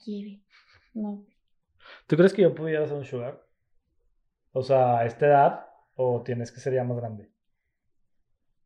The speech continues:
Speaker 1: Yo lo tengo como que, no sé, la
Speaker 2: ¿Cómo
Speaker 1: idea
Speaker 2: los
Speaker 1: de
Speaker 2: tienes
Speaker 1: que
Speaker 2: tú
Speaker 1: después de
Speaker 2: catalogados?
Speaker 1: los cuarenta,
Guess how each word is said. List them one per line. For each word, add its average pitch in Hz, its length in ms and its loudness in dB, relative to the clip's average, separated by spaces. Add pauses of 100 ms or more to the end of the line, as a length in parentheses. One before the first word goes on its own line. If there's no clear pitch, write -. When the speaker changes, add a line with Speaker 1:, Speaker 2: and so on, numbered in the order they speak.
(260)
Speaker 1:
Yo 285 560 0
lo 370 200 -4
tengo 320 360 -4
como 392 300 -10
que, 277 420 -6 (100)
no 240 200 -4
sé, 262 220 -2
la 240 80 2
Speaker 2:
¿Cómo 233 120 2
Speaker 1:
idea 233 120 4
Speaker 2:
los 254 100 0
Speaker 1:
de - 60 -2
Speaker 2:
tienes 349 60 -6
Speaker 1:
que 320 120 4
Speaker 2:
tú - 60 6
Speaker 1:
después 285 260 0
de 269 60 2
Speaker 2:
catalogados? 294 260 0
Speaker 1:
los - 140 -20 (160)
cuarenta, 233 580 -2